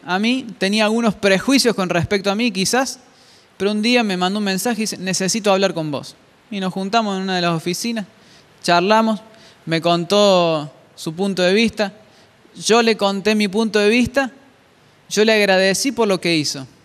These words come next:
porque siguió los pasos bíblicos. A mí me hizo bien y a esa persona también le hizo bien. ¿Problema solucionado?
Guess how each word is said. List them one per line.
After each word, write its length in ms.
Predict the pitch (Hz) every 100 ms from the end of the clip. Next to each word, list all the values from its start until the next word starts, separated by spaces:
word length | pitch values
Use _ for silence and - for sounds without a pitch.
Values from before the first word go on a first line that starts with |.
| _ _ _ _ _ _ _ _ _
porque 240 | - 175 180
siguió 320 | - 190 220
los 140 | 214
pasos 340 | 196 202 190 156
bíblicos. 500 | 151 131 131 135 - - - - _
A 180 | 180 208
mí 180 | 240 339
me 120 | 302
hizo 220 | 240 233
bien 320 | 208 254 339 - - _ _ _ _ -
y 120 | 180
a 20 |
esa 180 | 220 226
persona 460 | 190 185 226 226 180
también 320 | 175 190 190
le 60 |
hizo 180 | 175 -
bien. 260 | 143 120 131 - _ _ _ _ _ _ _ _ -
¿Problema 420 | 160 180 226 226
solucionado? 720 | 190 170 - 175 208 277 269